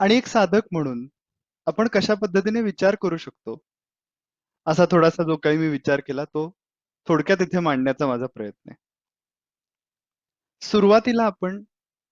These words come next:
फक्त एक मिनिट डोळे मिटून शांत बसून या पूर्ण सगळ्या,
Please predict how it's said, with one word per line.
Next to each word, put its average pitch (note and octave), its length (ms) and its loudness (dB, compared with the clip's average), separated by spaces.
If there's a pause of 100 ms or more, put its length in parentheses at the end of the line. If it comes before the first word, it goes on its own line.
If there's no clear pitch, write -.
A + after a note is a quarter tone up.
(1600)
फक्त A3 220 0 (180)
एक - 260 4
मिनिट F3+ 300 0 (800)
डोळे E3 280 6
मिटून F#3+ 380 0
शांत E3 400 -4
बसून C#3+ 400 -6 (1300)
या F#3+ 120 4 (160)
पूर्ण A#3+ 360 4 (1900)
सगळ्या, E3+ 380 4